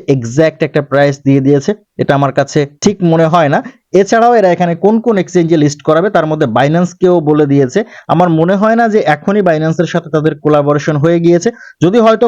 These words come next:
খুব ভালো, আপনারা যেমন খুশি হবেন আমিও তেমন খুশি হব। তবে এই দুটো বিষয় আমার কাছে মনে হয়েছে যে আসলে ঠিক নয়। তবে এরপরেও আমি এথেনের উপরে ভরসা করব, কারণ আমি প্রথম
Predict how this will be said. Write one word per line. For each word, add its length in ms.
খুব 100
ভালো, 140
আপনারা 240
যেমন 220
খুশি 220
হবেন 240
আমিও 260
তেমন 260
খুশি 280
হব। 120
তবে 200
এই 160
দুটো 220
বিষয় 380
আমার 180
কাছে 160
মনে 200
হয়েছে 240
যে 140
আসলে 240
ঠিক 140
নয়। 120
তবে 220
এরপরেও 560
আমি 100
এথেনের 300
উপরে 220
ভরসা 260
করব, 180
কারণ 240
আমি 100
প্রথম 260